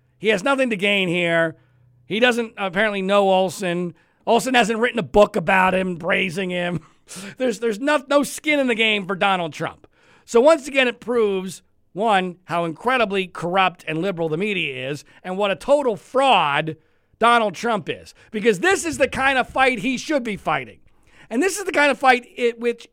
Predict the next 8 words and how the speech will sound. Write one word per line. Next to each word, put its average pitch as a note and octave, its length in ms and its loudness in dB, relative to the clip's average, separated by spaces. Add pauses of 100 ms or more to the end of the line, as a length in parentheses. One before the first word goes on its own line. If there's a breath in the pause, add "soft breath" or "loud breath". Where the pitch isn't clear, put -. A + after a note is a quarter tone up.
if D#4+ 540 2
he C4+ 240 -6
fought C#4+ 400 4
it - 240 -18 (920)
without C#4+ 500 0
regard C4+ 460 2
for A#3 140 0
himself, G3 800 -2